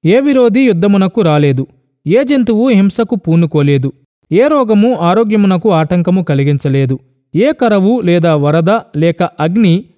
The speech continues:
గృహములను మరియు పంటలను నాశనము చేయలేదు. బదులుగా దేవుడు ఆదాము హవ్వలకు మృదువైన సంరక్షణ ఇచ్చి,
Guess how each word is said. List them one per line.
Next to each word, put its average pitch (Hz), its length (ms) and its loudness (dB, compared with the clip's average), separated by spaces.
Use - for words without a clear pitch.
గృహములను 247 720 0
మరియు 170 300 0
పంటలను 190 640 -2
నాశనము 160 580 0
చేయలేదు. 131 460 -2
బదులుగా 190 540 0
దేవుడు 233 640 0
ఆదాము 226 420 0
హవ్వలకు 165 680 0
మృదువైన 247 420 0
సంరక్షణ 165 560 -2
ఇచ్చి, 165 320 -4